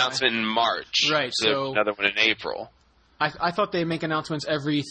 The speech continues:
Speaker 2: three months, not every
Speaker 1: Is it every
Speaker 2: month.
Speaker 1: three months?
Speaker 2: Yeah, that's
Speaker 1: Okay,
Speaker 2: why I'm thinking it may
Speaker 1: then
Speaker 2: not be until June.
Speaker 1: Sure. Well, whenever the next announcement is, is what is, yeah, as soon as they can, I think they will.
Speaker 2: Right. That's, it's interesting, and, and even Chapin said something about it. I think he said this on Twitter, that it's actually putting up numbers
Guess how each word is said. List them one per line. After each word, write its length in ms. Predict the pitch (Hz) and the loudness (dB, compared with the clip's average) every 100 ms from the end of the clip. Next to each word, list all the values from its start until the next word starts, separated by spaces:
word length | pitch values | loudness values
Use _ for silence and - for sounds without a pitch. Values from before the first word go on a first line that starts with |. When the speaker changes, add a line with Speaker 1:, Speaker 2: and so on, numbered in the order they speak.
| - - | -10 -4
Speaker 2:
three 260 | 147 147 | 0 0
months, 360 | 139 139 123 - | 0 -4 -4 -2
not 240 | 139 131 | 0 2
every 100 | 135 135 | 2 2
Speaker 1:
Is 100 | 131 | 2
it 80 | 139 | -2
every 120 | 139 | -2
Speaker 2:
month. 60 | - | 2
Speaker 1:
three 120 | 143 | 2
months? 300 | 143 147 151 - - | 4 2 2 0 2
Speaker 2:
Yeah, 160 | 139 | 0
that's 140 | 127 131 | 2 2
Speaker 1:
Okay, 80 | 131 | 2
Speaker 2:
why 40 | 101 | 0
I'm 120 | 107 | -2
thinking 260 | 143 123 | -6 2
it 40 | 123 123 | 2 2
may 60 | |
Speaker 1:
then 60 | 143 | 0
Speaker 2:
not 180 | 135 127 | 0 0
be 100 | 139 | -2
until 200 | 127 127 | -2 -6
June. 420 | 131 135 135 127 - _ - - | -4 -4 -4 -8 -16 _ -2 2
Speaker 1:
Sure. 300 | 131 87 85 | 4 2 0
Well, 160 | 127 | 0
whenever 340 | 131 135 139 131 | 2 2 2 2
the 100 | 120 | 2
next 280 | 117 - 117 | 2 0 0
announcement 560 | 110 107 104 98 85 | 2 2 0 -4 0
is, 140 | 73 82 | 0 0
is 240 | - - | -4 -2
what 120 | 95 - | -2 0
is, 400 | 92 87 87 - - _ | 2 2 0 -4 -10 _
yeah, 120 | 98 92 | 0 2
as 80 | - | 4
soon 200 | 139 127 | 2 2
as 100 | 110 | 2
they 240 | 107 92 - _ - - | 0 0 -4 _ -6 -2
can, 460 | 117 95 80 76 | 2 2 2 0
I 80 | 85 | 0
think 220 | - 87 | 0 0
they 120 | 87 | 0
will. 400 | 85 87 60 - - - | 0 0 0 -2 -8 -2
Speaker 2:
Right. 260 | 156 135 139 | 0 0 -2
That's, 160 | 170 | -4
it's 240 | 220 208 220 | 0 0 2
interesting, 420 | 220 175 156 143 | 0 -2 -2 -2
and, 140 | 143 | -2
and 240 | 156 156 156 | -2 0 0
even 240 | 175 165 | 0 0
Chapin 340 | 156 170 165 139 | 0 0 0 -2
said 180 | 143 139 | -2 -2
something 320 | 147 139 139 | -2 -2 -4
about 280 | 127 135 127 | -2 0 0
it. 120 | 123 | -2
I 60 | 135 | -4
think 200 | - 143 | -4 -4
he 60 | 131 | -2
said 180 | 143 | -2
this 140 | 139 143 | -2 -4
on 120 | 135 | -6
Twitter, 340 | - 160 143 | 0 2 2
that 160 | 127 135 | 0 -2
it's 120 | 131 | 2
actually 360 | 143 143 143 135 | 0 0 -2 0
putting 300 | 160 151 147 | 0 2 0
up 120 | 131 | 0
numbers 480 | 139 143 139 135 | 0 0 2 0